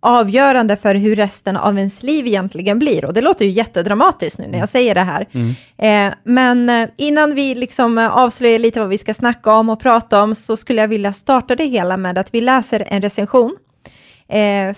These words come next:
Speaker 1: från en person som har skrivit ett väldigt, väldigt fint, eh, meddelande till oss. Ehm, och då är det en tjej som heter Vickan som har skrivit så här: "Gud välsigna er.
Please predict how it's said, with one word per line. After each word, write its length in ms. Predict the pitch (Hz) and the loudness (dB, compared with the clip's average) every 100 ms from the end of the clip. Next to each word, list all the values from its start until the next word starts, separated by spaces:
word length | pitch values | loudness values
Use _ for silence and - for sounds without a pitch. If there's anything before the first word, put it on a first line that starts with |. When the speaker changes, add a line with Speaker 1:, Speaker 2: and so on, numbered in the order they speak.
| - | -2
Speaker 1:
från 460 | 220 208 196 202 208 - | 2 4 2 -2 -8 -4
en 260 | 214 208 | -2 -2
person 460 | - 220 220 202 196 | -4 -6 -4 -4 -6
som 340 | - - 190 202 - | -12 -8 -6 -8 -8
har 120 | 196 | -10
skrivit 560 | - - 214 190 202 - | -12 -10 -8 -6 -10 -12
ett 160 | 202 | -18
väldigt, 560 | 202 214 247 226 214 214 | -18 -6 -4 -4 -8 -8
väldigt 300 | 190 185 196 | -8 -8 -10
fint, 460 | - 147 160 _ _ _ _ _ _ _ - | -12 -12 -14 _ _ _ _ _ _ _ -18
eh, 340 | 208 208 - 202 | -14 -12 -12 -8
meddelande 760 | - 233 208 180 196 190 180 196 | -2 0 0 -2 -2 -4 -4 -6
till 260 | - 202 | -6 -2
oss. 400 | 202 381 - - 262 240 | -2 -4 -10 -20 -20 -16
Ehm, 560 | 202 202 196 196 190 - - | -12 -10 -10 -12 -16 -20 -14
och 160 | 220 - 202 | -14 -12 -10
då 280 | 247 254 240 - | -6 -4 -4 -6
är 300 | 214 202 202 | -8 -8 -10
det 380 | 196 202 196 196 - | -10 -10 -10 -12 -12
en 560 | 208 196 190 190 196 196 | -10 -8 -10 -10 -12 -12
tjej 260 | - 285 | -6 -6
som 180 | - 262 | -6 -6
heter 220 | 233 196 | -4 -4
Vickan 600 | 185 208 247 _ - 196 415 - | -8 -10 -14 _ -2 -2 -2 -12
som 160 | _ 233 | _ -8
har 60 | 220 | -6
skrivit 260 | 240 214 | -6 -6
så 60 | 214 | -8
här: 60 | 202 | -6
"Gud 220 | 247 220 | -6 -4
välsigna 420 | 226 254 220 214 | -6 -4 -6 -4
er. 260 | 220 226 | -4 -4